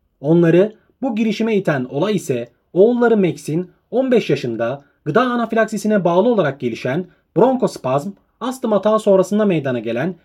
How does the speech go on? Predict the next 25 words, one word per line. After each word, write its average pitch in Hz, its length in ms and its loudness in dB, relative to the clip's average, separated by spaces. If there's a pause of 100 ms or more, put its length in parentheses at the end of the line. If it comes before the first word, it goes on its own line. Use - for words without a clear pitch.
(240)
hipoksik 226 460 0
beyin 220 160 4
hasarından 143 720 -2 (160)
ölmesiydi. 120 680 -6 (460)
AMAX 262 380 -2
dört - 220 4
algoritmasının 135 800 -2
hedefi 127 440 -4 (240)
Avustralya'da 156 840 0 (220)
ve 143 140 -2
dünyanın 226 460 2
dört 269 220 2
bir 233 100 -2
yanındaki 208 460 0
hastanelerde 123 840 -4 (280)
hipoksik 233 440 -2
anafilaksi 151 720 -4 (220)
ve 156 100 -4
astımı 226 400 -4
tedavi 196 340 2
ederken 185 580 0 (280)
kritik 220 360 0
bakım 214 240 2
standartlarının 139 880 0 (200)
oluşturulması. 117 840 -4